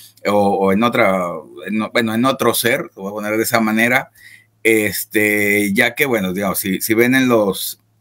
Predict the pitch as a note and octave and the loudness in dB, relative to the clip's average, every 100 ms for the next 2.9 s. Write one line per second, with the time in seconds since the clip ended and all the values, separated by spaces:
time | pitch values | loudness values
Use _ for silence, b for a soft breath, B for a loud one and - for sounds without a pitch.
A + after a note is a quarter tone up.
0 | - G2 F#2+ F#2+ F#2 F#2 E2+ G#2+ G#2 A#2+ | -2 0 2 0 -2 -4 -2 -2 0 0
1 | C3+ C3+ B2+ A#2 G#2 G2+ - C3 - A#2 | 0 2 2 2 0 -2 0 0 0 -2
2 | G2+ G2 F#2 G2+ G#2+ A2+ A#2+ C3 - | 0 -2 -2 0 0 2 2 0 -2